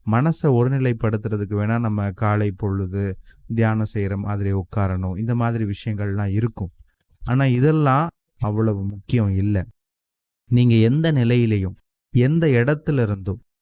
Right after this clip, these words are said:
எந்த வேலை செஞ்சுக்கிட்டு இருக்கும்போது கூட ஒரு நிமிஷம் பிரபஞ்சத்துக்கிட்ட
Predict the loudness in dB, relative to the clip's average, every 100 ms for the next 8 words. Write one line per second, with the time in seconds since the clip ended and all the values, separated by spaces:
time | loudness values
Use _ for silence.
0 | _ 2 2 2 2 2 2 2 0 0
1 | -2 0 -2 -2 -4 -2 -2 -2 -2 -2
2 | 0 2 -2 0 4 4 4 2 2 0
3 | -4 -6 -6 -4 0 2 2 -2 -2 -4
4 | -4